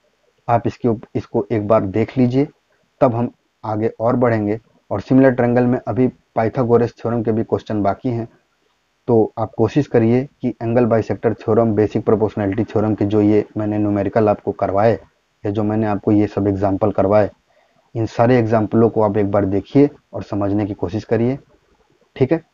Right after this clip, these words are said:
उसके बाद ही आप अगले lecture की तरफ बढ़िएगा।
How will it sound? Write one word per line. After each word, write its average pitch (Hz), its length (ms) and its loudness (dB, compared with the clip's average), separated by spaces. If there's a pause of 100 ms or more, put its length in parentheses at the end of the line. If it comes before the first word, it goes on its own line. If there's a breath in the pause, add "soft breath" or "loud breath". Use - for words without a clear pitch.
(200)
उसके 117 240 -4
बाद 110 300 0
ही 131 100 2
आप 113 200 2
अगले 104 200 4
lecture 101 300 -2
की 101 100 -4
तरफ 107 260 0 (300)
बढ़िएगा। 90 400 -8